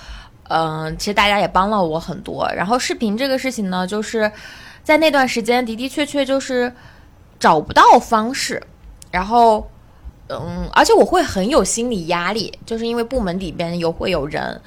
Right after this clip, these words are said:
如果这个业务做不成的话，可能这个人就，公司可能就要 fire 掉啊什么之类的这样子。然后我那段时间压力非常大，呃，我做了所有我能做的努力，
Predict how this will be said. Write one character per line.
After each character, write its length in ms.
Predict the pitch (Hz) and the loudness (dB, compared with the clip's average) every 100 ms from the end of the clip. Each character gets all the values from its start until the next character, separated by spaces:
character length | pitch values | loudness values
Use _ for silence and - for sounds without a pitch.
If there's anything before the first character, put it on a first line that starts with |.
| - - | -20 -8
如 140 | 196 | 0
果 80 | 247 | 2
这 80 | 240 | 2
个 180 | 233 226 | 0 0
业 160 | 226 | 2
务 100 | 220 | 2
做 140 | 202 214 | 2 -4
不 80 | 202 | -4
成 180 | - | -8
的 80 | 147 | -6
话， 140 | 170 175 | -6 -6
可 100 | 170 | -6
能 120 | 160 | -8
这 80 | 196 | -6
个 100 | 180 | -4
人 180 | 156 | -6
就， 300 | 156 190 175 175 - - - | -4 -2 -2 -6 -18 -16 -6
公 160 | 220 | -4
司 140 | 226 233 | -4 -4
可 100 | 190 | -6
能 100 | 160 | -4
就 160 | 180 185 | -4 -2
要 320 | 170 - - - | 0 -2 -6 -2
fire 260 | 220 180 | 0 2
掉 160 | 151 170 | 2 0
啊 200 | - 165 | 2 0
什 100 | 165 | -4
么 80 | 156 | -14
之 140 | - | -10
类 60 | 143 | -8
的 80 | - | -6
这 120 | - | -8
样 160 | - | -10
子。 60 | - - - - 131 - | -14 -20 -20 -16 0 4
然 100 | 226 | 4
后 200 | 269 381 | 6 6
我 80 | 294 | 6
那 100 | 269 | 6
段 140 | 320 | 4
时 80 | 254 | 2
间 100 | 262 | 0
压 140 | 262 | 0
力 260 | 269 262 185 | 0 -4 -4
非 300 | - - 285 | -6 2 2
常 260 | 277 180 160 | 2 -6 -6
大， 180 | 143 - - _ | -8 -10 -20 _
呃， 360 | - 180 170 170 | -4 -2 -2 -2
我 180 | - 226 | 4 4
做 180 | 339 339 | 6 4
了 120 | 240 | 4
所 260 | 233 202 247 | 2 2 6
有 100 | 320 | 6
我 160 | 180 | 6
能 180 | 165 151 | 0 -2
做 100 | 156 | -4
的 100 | 165 | -6
努 240 | 151 151 - | -6 -8 -10
力， 220 | 151 - | -12 -12